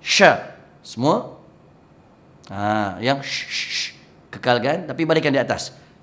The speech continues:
Sha. Semua? Ya, merecik, ha. Hmm, semangat sebut kat rumah tu. Alhamdulillah. Seterusnya adalah huruf sad. Bezakan dengan sin, tebal. Begini tulisannya. Seperti biasa.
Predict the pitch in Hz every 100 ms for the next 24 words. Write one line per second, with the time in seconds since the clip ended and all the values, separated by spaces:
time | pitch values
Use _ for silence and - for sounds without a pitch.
0 | _ - - 170 - - - - - 127
1 | 202 - - - - - _ - - -
2 | _ - - - 90 101 107 107 98 85
3 | - 92 90 110 - 151 120 139 73 -
4 | - 117 151 143 - - - 107 120 131
5 | - 87 85 107 76 90 113 104 92 85
6 | - 107 107 101 73 - - - - -
7 | - 151 151 185 156 143 139 - - 139
8 | 143 117 113 160 - - - - - -
9 | - _ _ - 98 104 120 131 120 117
10 | - 120 127 143 117 107 104 160 214 -
11 | - - - 95 110 127 131 120 117 110
12 | 135 214 - - - - - _ - -
13 | 104 104 101